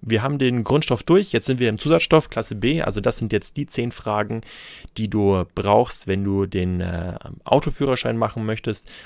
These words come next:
Machst du Motorrad oder L K W, dann hast du jetzt hier andere Fragen. Aber für Auto bleibt dran.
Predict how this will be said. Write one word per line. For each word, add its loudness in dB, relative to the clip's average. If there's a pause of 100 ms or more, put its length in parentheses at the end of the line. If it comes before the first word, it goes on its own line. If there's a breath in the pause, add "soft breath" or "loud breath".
Machst -8
du -4
Motorrad 2
oder -4
L 0
K -4
W, -2
dann -4
hast -10
du -8
jetzt -8
hier -8
andere 0
Fragen. -10 (420 loud breath)
Aber -6
für -6
Auto 2
bleibt -4
dran. -8